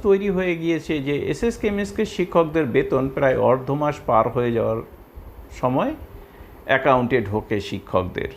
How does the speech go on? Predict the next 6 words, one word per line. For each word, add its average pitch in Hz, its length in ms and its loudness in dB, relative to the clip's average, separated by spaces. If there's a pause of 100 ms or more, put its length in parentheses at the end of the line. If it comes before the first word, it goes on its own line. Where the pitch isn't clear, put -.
(1300)
তো 190 320 6 (460)
আমরা 190 500 4 (680)
আশা 151 260 -2
করতেই 208 360 0
পারি 170 480 4
যে 165 420 0